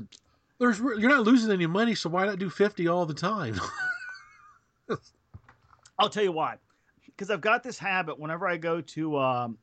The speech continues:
Speaker 2: casinos of, I, I understand too much about how the slot machines work to expect any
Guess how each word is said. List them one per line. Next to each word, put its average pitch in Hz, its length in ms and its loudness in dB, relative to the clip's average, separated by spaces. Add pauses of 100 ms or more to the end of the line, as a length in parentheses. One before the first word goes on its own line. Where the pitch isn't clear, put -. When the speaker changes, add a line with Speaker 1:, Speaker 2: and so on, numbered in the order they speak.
(120)
Speaker 2:
casinos 143 580 -4 (840)
of, 165 460 6
I, 185 180 4
I 190 160 2 (100)
understand 196 720 -2
too 208 160 -6
much 202 220 0
about 160 200 2
how 170 100 0
the 151 120 -4
slot 165 260 -2
machines 156 300 -6
work 151 400 0 (340)
to 185 100 2
expect - 500 0 (220)
any 180 400 0